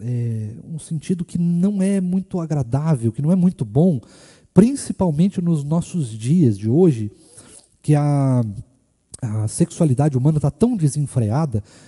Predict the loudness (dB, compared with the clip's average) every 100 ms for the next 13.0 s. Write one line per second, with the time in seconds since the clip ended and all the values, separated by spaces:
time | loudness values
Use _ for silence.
0 | -14 -2 2 4 4 4 0 0 0 -4
1 | -2 -4 -2 -2 0 2 2 0 0 0
2 | -2 0 -2 -2 -8 -8 -4 -4 -2 -4
3 | -6 -8 _ -16 -4 -2 -2 -4 -2 0
4 | 4 4 2 -4 -2 0 0 -2 -10 -20
5 | _ _ _ _ _ _ _ 2 2 4
6 | 4 4 2 2 -2 -2 -2 0 0 2
7 | 6 6 6 0 -10 -2 4 4 4 -2
8 | -2 -2 0 0 -2 -4 -6 -6 -10 -6
9 | -4 -4 -4 -8 -8 -16 _ -20 -20 -20
10 | -4 2 2 2 0 2 4 2 0 0
11 | 2 0 -2 0 2 4 4 4 2 0
12 | 0 0 0 0 0 0 0 0 2